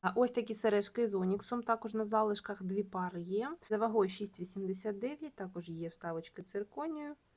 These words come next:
застібка. А, довжина чотири і дев'ять сантиметри і вартість.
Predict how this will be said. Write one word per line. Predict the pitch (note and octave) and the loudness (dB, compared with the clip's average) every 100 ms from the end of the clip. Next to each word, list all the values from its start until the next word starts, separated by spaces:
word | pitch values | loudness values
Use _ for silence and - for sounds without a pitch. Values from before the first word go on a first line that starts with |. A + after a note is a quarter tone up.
| _ _ _ _ - | _ _ _ _ -12
застібка. | F3+ E3+ - A#3+ - - D4+ D#4+ _ _ _ _ _ _ _ _ _ _ _ _ _ _ _ _ _ _ _ _ _ _ _ _ _ _ _ _ _ _ _ _ _ _ _ | -10 -10 -10 -14 -12 -8 -6 -8 _ _ _ _ _ _ _ _ _ _ _ _ _ _ _ _ _ _ _ _ _ _ _ _ _ _ _ _ _ _ _ _ _ _ _
А, | G#3 F#3+ | -4 0
довжина | F#3 B3 B3 A#3 A3 F#3+ | 2 2 2 2 2 2
чотири | - - A#3 | 0 0 2
і | G#3+ | 4
дев'ять | G3 F#3+ F#3 - | 4 4 4 0
сантиметри | G3+ G3+ G3 F3+ F3+ F#3 C#4+ F4+ A4 _ _ _ _ _ _ _ _ - | -2 -2 -2 -2 -2 -4 -4 -4 -4 _ _ _ _ _ _ _ _ -4
і | G3+ | -2
вартість. | D#3 D#3 - G3 - | 0 -2 -8 -12 -12